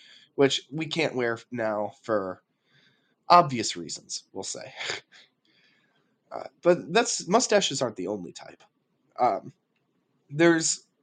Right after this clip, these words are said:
also ones that have, uh, just the chin, such as the goat patch or the soul patch.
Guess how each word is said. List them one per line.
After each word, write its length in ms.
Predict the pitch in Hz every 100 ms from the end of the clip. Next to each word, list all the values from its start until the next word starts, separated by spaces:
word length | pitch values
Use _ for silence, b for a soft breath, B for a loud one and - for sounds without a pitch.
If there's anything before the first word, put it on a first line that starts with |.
| -
also 260 | 165 175
ones 440 | 185 170 165 165 -
that 260 | 139 123
have, 560 | 139 123 110 110 110 - -
uh, 140 | 104 85
just 300 | 135 151 151
the 60 | 135
chin, 380 | - 202 - - b b b
such 280 | - 147 -
as 480 | 127 123 117 - b b b b b -
the 400 | 139 127 117 120 - -
goat 300 | 143 175 -
patch 400 | 123 110 131 -
or 80 | 110
the 80 | 104
soul 300 | - 269 143
patch. 500 | - - - -